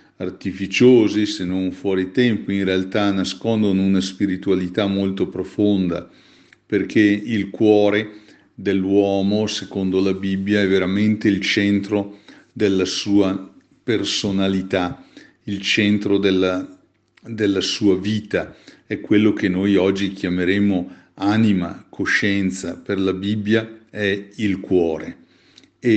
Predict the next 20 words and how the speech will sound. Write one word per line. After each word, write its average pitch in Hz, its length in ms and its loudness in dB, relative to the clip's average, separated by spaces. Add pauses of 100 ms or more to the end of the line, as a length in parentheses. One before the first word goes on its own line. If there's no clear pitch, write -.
(200)
eh, 95 380 -6
già 101 400 -2
nell'Antico 98 580 -2
Testamento, 113 720 0
con 92 180 -4
il 90 120 -4
profeta 95 460 -2
Ezechiele, 95 760 2 (460)
si 101 280 -6
parla 98 720 -2 (300)
di 98 560 -4
Dio 113 580 4 (300)
che 104 560 2 (260)
darà 104 680 0
al 104 160 -2
suo 104 460 0
popolo 95 640 0
un 113 180 4
cuore 98 380 0
nuovo, 95 640 -2